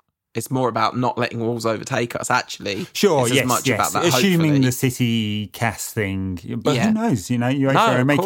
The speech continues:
Speaker 1: course.
Speaker 2: strange decisions. They basically ditched financial fair play for the next two seasons. I
Speaker 1: Yeah.
Speaker 2: mean, they haven't. They've rolled them together and then said,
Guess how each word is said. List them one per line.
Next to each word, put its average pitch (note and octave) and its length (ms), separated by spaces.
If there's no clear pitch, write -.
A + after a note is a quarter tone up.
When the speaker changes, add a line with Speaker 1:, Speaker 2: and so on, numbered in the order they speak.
Speaker 1:
course. A#2+ 180
Speaker 2:
strange C3 320
decisions. C3 480
They A2+ 100
basically A2+ 800
ditched - 400
financial A2 480
fair G#2+ 240
play A2+ 220
for - 100
the G2+ 80
next G#2+ 220
two G#2+ 160
seasons. C3 600
I - 40
Speaker 1:
Yeah. C3 100
Speaker 2:
mean, A2+ 160
they D3 100
haven't. B2 300
They've A2 160
rolled C3 240
them A#2+ 160
together A#2 400
and B2 280
then G#2+ 180
said, G2+ 320